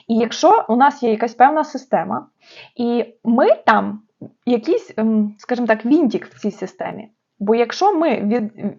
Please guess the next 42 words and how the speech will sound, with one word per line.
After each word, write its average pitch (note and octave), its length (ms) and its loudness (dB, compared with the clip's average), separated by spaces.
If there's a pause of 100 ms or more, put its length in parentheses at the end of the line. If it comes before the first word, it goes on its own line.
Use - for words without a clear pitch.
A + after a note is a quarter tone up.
(120)
кажемо, B3 320 2
що A3+ 140 -6
я B3+ 140 -2
не D#4+ 80 -2
хочу A#3+ 280 -4
бути G#3 160 -2
в - 40 -20
цій B3 140 -10
системі, G#3+ 560 -6 (240)
я G#3 80 2
хочу C4 260 -2
звідти C4 300 -2
піти, D4 440 0
або G3+ 180 2
я G#3+ 80 0
не B3 120 -2
належу A#3 380 2
цій G#3 160 -10
системі, D4 560 -8 (300)
то C4+ 100 2
ми D4+ 140 4
не D#4 140 4
можемо D#4 440 2
звідти C4+ 360 0
і C4+ 180 -2
отримати D4+ 640 0
оці A3+ 360 -2
всі C4+ 240 -2
плоди, A3+ 560 2
які A3+ 360 -2
нам B3 160 2
система A#3 460 0
готова A3+ 400 2
дати. G3+ 420 0 (640)
А, G3 400 2 (160)
якщо A#3 520 2
мов-, C4+ 360 4
мова B3 300 6
йде G#3+ 240 6
про G3+ 200 -2
оці G#3 240 -6
системи A3 420 0